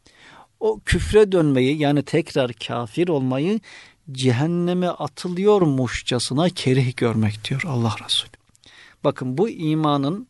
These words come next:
Rabbimize teslimiyetin, sırat-ı müstakimin bir ölçüsü. Bir, Allah ve Resulüne her şeyden çok sevmek. Sevdiğini Allah için sevmek, buğz ettiğine de Allah için buğz etmek.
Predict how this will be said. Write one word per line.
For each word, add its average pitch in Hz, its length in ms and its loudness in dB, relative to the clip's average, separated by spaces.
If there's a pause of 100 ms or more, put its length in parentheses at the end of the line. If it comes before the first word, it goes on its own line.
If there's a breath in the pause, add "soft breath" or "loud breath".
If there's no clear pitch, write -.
(1500)
Rabbimize 147 640 2
teslimiyetin, 135 840 -2
sırat-ı 139 440 -2
müstakimin 147 640 -6
bir 143 100 -2
ölçüsü. 123 520 -8 (880)
Bir, 185 320 0 (140)
Allah 165 400 2
ve 127 200 0
Resulüne 123 360 -4
her 127 160 0
şeyden 165 380 2
çok 180 240 -4
sevmek. 185 480 -2 (640 soft breath)
Sevdiğini 190 520 2
Allah 190 340 2
için 233 180 0
sevmek, 214 500 -2
buğz 202 200 2
ettiğine 202 380 0
de 240 60 2
Allah 196 320 2
için 139 300 -4
buğz 123 100 -10
etmek. 117 360 -14